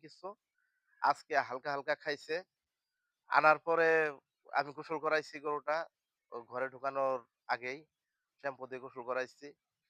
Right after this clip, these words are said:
করানোর পর তারপর গরু আমার খামারে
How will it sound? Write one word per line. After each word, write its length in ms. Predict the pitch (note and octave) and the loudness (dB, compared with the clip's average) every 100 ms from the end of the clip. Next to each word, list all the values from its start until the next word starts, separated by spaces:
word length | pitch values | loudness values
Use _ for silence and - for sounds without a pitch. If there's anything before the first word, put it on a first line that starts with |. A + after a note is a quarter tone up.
| _ B2 | _ -2
করানোর 340 | B2+ B2+ B2 B2+ | -2 -2 -6 -2
পর 240 | B2+ A#2+ A2+ G2+ _ _ A#2+ | 0 2 -2 -6 _ _ -2
তারপর 440 | A#2+ - A#2+ B2 A2+ G#2+ | -2 -4 -6 -6 -6 -8
গরু 160 | A#2 A#2 A2+ | -4 -2 -2
আমার 140 | A2 - | -4 -8
খামারে 260 | A2+ G#2+ | -8 -8